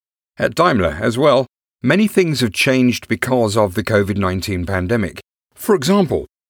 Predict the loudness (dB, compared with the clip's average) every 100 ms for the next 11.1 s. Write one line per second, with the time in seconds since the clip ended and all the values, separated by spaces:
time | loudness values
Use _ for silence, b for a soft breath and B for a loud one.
0 | -2 0 0 -2 0 2 2 2 4 4
1 | 4 4 4 2 2 -2 0 0 2 2
2 | 4 4 4 4 2 0 -4 -2 -2 0
3 | 0 0 0 -2 -4 0 0 2 0 0
4 | 2 2 0 0 2 2 2 0 0 2
5 | 2 0 2 2 2 0 0 -2 -4 -6
6 | -4 0 2 2 0 -2 0 -2 0 0
7 | 0 -2 -2 -2 -2 -2 -2 0 2 2
8 | 4 2 2 2 2 0 -6 -6 -14 _
9 | _ _ _ _ _ _ -14 -4 0 2
10 | 2 2 2 2 0 0 0 0 -4 -8
11 | -12